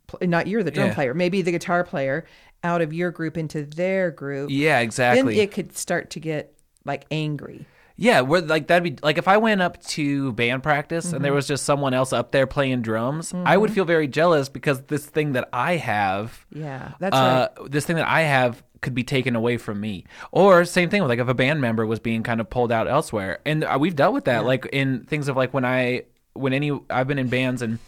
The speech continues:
Speaker 2: either I've joined up a second project or I've been in bands with people who have joined separate projects. And there's that feeling of, like, "Oh, like,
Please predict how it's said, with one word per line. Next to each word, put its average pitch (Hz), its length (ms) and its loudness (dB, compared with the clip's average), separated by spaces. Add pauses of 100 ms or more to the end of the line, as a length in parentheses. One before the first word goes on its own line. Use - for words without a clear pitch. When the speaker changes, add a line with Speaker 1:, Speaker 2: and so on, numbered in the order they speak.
(760)
Speaker 2:
either 127 200 2
I've 131 180 4
joined 143 220 0
up 139 100 0
a 139 60 -2
second 131 340 -2
project 139 560 0 (1080)
or 127 120 2
I've 120 80 0
been 127 160 -2
in 123 220 -6 (1040)
bands 135 220 -4
with 127 100 -6
people 131 180 -2
who 120 80 0
have 156 260 -2 (200)
joined 139 260 -4
separate 123 240 -2
projects. 113 480 -2
And 156 80 -4
there's 165 120 0
that 160 160 2
feeling 185 280 -4
of, 135 100 -6
like, 120 280 -2 (880)
"Oh, 156 320 0
like, 143 320 -4